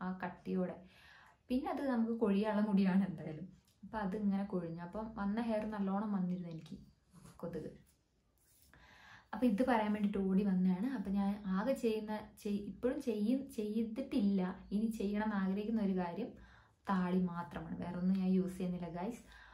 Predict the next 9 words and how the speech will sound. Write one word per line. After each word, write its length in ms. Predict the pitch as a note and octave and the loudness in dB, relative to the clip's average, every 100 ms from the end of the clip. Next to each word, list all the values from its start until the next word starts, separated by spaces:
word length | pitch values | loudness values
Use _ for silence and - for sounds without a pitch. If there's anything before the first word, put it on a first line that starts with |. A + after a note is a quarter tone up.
| - - | -18 -10
ആ, 60 | F3 F3 F3 F3 E3+ E3+ | -8 -6 -8 -10 -10 -10
നമുക്ക് 320 | F3 E3+ - | -8 -8 -4
ഈ 100 | F3+ F3+ | -2 -2
after 300 | F3+ - F#3+ F#3 | -6 -2 0 2
delivery 340 | F3+ F3+ F#3+ | 2 0 0
എന്തായാലും 360 | F#3 F3+ C4 F4+ | 0 -2 -4 -2
മുടി 140 | F#3+ | 0
കൊഴിച്ചിലൊക്കെ 460 | F#3 E3+ E3 - D#3+ | 0 -2 -8 -8 -8
ഉണ്ടാവും. 300 | D#3+ G#3+ | -8 -8